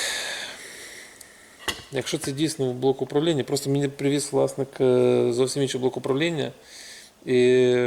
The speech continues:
в ньому ті ж самі помилки висіли і не виділялися. Так само, як і в цьому. Тобто вже виключили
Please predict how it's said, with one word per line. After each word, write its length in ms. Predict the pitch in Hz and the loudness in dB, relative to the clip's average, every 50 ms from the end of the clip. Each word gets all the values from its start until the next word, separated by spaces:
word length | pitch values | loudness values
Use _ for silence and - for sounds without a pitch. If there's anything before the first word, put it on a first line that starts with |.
| 120 113 | 0 -2
в 40 | 120 | -2
ньому 380 | 127 135 151 165 165 143 127 127 | -2 0 0 0 2 2 0 -2
ті 160 | - - 135 | -2 -4 -6
ж 80 | - - | -4 -4
самі 200 | - 135 135 127 | 0 0 0 0
помилки 420 | - 139 131 127 127 127 - 131 | 0 0 0 0 0 -2 -2 -4
висіли 460 | 123 120 - - 156 160 156 139 131 | -4 -4 -4 -2 -2 0 2 2 2
і 40 | 127 | 2
не 160 | 123 123 127 | 2 2 2
виділялися. 640 | 123 127 120 127 120 123 120 120 120 117 - - 127 120 - _ _ - - - - - _ _ | 0 2 2 2 4 4 4 4 2 0 -4 -6 -10 -14 -18 _ _ -20 -20 -20 -20 -20 _ _
Так 160 | - 139 - | -10 -10 -6
само, 240 | - 143 143 135 131 | -2 -2 0 2 2
як 160 | 127 127 - | 2 0 -2
і 20 | 131 | -6
в 60 | - | -8
цьому. 320 | - - 123 117 113 117 | -4 -2 -2 -2 -2 -4
Тобто 680 | - - 120 - - 135 123 120 120 117 120 123 131 127 117 - - - - 143 147 151 147 | -6 -8 -10 -6 -4 -2 0 0 0 0 0 -2 -4 -6 -8 -10 -10 -10 -10 -10 -10 -8 -6
вже 240 | 131 117 131 147 139 | -4 0 0 2 2
виключили 560 | 131 131 - - 123 - - 127 120 127 | 2 0 0 -2 -6 -4 -4 -2 -2 -4